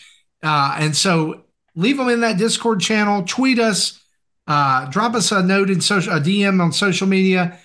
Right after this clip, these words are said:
send 'em to nintendodads at gmail dot com, and we'll be revealing your and our top ten Nintendo games of twenty twenty-two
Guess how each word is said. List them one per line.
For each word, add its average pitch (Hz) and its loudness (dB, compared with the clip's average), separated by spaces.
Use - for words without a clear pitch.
send 240 0
'em 226 2
to 190 -2
nintendodads 180 0
at 165 -6
gmail 170 0
dot 160 -2
com, 180 0
and 139 -2
we'll 262 0
be 220 0
revealing 165 0
your 165 -2
and 151 0
our 175 -2
top 151 -4
ten 165 2
Nintendo 160 0
games 131 0
of 120 -4
twenty 147 -2
twenty-two 143 -2